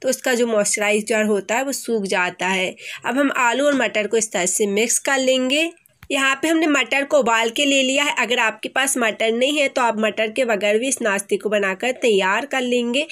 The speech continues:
अब दोनों चीज़ को हम अच्छी तरह से मिक्स कर लेंगे। आप चाहें तो मिक्सर से भी इसे मिक्स कर सकते हैं। अगर हम इसको हथेली से करेंगे, तो इसमें बिल्कुल भी कहीं भी गुठली नहीं रहेंगी,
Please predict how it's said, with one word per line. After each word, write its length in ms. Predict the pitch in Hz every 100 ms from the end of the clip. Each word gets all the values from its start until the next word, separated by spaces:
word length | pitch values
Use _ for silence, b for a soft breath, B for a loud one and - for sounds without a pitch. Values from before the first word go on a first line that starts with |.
| B B
अब 140 | 233 214
दोनों 280 | 240 240 285
चीज़ 300 | - 247 -
को 100 | 254
हम 120 | 233
अच्छी 240 | 208 -
तरह 180 | 262 226
से 220 | 208 - 202
मिक्स 280 | 214 247
कर 200 | - 269
लेंगे। 320 | 254 247 247 269
आप 340 | 247 220 214
चाहें 220 | 233 208 214
तो 140 | 254
मिक्सर 380 | 226 214 - 208
से 160 | 208 214
भी 100 | 226
इसे 180 | 220
मिक्स 320 | 240 226 220 -
कर 220 | - 220
सकते 420 | - 240 233 240
हैं। 220 | 233 277 302 B B B
अगर 220 | 254 294
हम 140 | 294 285
इसको 220 | 285 302
हथेली 460 | 247 220 220 240 277
से 100 | 285
करेंगे, 400 | 240 220 220 220
तो 120 | 240
इसमें 260 | 220 254 214
बिल्कुल 320 | 202 196 214
भी 100 | 202
कहीं 280 | 214 208 202
भी 120 | 226
गुठली 400 | 214 190 208 226
नहीं 280 | 233 202 214
रहेंगी, 500 | 220 208 196 202